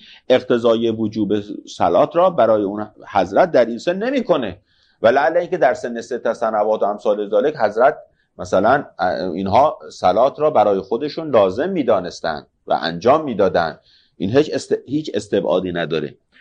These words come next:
منظور من این است که وقتی که من می‌گم که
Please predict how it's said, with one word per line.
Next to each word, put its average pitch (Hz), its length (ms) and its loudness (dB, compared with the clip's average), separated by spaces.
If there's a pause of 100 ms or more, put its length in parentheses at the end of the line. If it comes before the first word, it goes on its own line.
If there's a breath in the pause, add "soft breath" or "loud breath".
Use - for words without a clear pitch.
(440 soft breath)
منظور 110 460 2
من 165 160 0
این 202 180 -6
است 147 240 -4
که 104 300 2 (260)
وقتی 110 460 0
که 110 200 -2
من 107 480 -2 (100)
می‌گم 107 680 -2
که 107 520 0